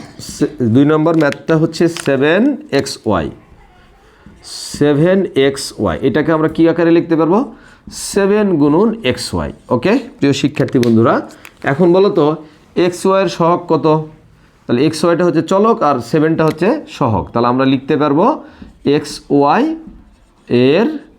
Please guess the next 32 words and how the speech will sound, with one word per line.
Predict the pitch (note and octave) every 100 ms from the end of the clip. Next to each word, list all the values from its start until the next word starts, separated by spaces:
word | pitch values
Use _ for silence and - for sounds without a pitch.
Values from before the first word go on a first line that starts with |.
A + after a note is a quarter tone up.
| - - - - - - - -
সহগ | B2+ C3 C3 D3+ G#3 C4+ D4 - - _ _ _
হচ্ছে | - - B2 - - E3 C#4 -
সেভেন। | - - A2+ F#2 -
এই | B2
সেভেনটাকে | - C#3+ D3+ D3 D3
আমরা | D3+ D#3 B3+ F4 - - - -
কি | F3
সহগ | F3+ G3+ G3
বলবো | D#3+ D3+ B2+
বলো | C3+
তো? | D3 F#3+ B3+
সাংখ্যিক | B3+ D3+ D3 - F3
সহগ, | - C#3+ B2+ G#2+
কারণ | G#2 A#2
সংখ্যা | A#2 - F#3 - F#3
হিসাবে | D#3+ D3 C#3 C#3+ - - - _
গুণ | G#2 G#2+ C3+
আছে। | B2 A2+ G2+ D#2+
ওকে | G#2 - F#3+ A3 C3 E2+ - - - - - - -
প্রিয় | - E3+
শিক্ষার্থীবৃন্দরা | E3+ E3+ D3+ E3+ C3+ C#3+ C#3 C3
লক্ষ্য | B2 A2+ G#2
করো, | G2+ F#2
এই | - C#3+ E3
বোর্ডে | E3 E3
লক্ষ্য | D#3 D#3+ D3+
করো | C#3+ D3+
কি | - E3
আছে | D#3 F3 F3 E3+ - -
তিন | D3+ D3+
নম্বরে | D#3 D3+ D3+ D3+ D3 -
এ | D#3+ E3+ E3+ E3+